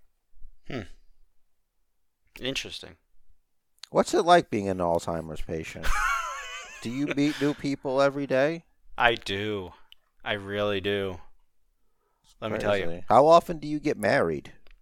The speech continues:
Speaker 1: Uh, just the once, as far as I know.
Speaker 2: Oh,
Speaker 1: That,
Speaker 2: okay.
Speaker 1: that may change. Listen, so the,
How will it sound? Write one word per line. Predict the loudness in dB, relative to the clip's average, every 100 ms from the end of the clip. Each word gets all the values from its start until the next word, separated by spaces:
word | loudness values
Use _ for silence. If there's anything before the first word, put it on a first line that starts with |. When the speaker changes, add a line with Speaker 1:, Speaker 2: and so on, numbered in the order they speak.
| -20 -20 -20 -20 -20 -20 -20 -10
Speaker 1:
Uh, | 0 2 4 2 -2
just | -6 -6 -2
the |
once, | -2 -2
as | -4
far | 2 2
as | 2
I |
know. | -6 -8 -10 -14 -10
Speaker 2:
Oh, | -8 -6 -6 -4
Speaker 1:
That, | -2
Speaker 2:
okay. | 0
Speaker 1:
that | 2 2
may | 0
change. | -4 -6 4
Listen, | 6 6 2 -2 -18 -18 -16 -10
so | 6 6 6 -2 -6 -6 -6 -18 -20 -20 _ _ _ _ -20 -20 _ _ -20 2
the, | 6 6 6 4 2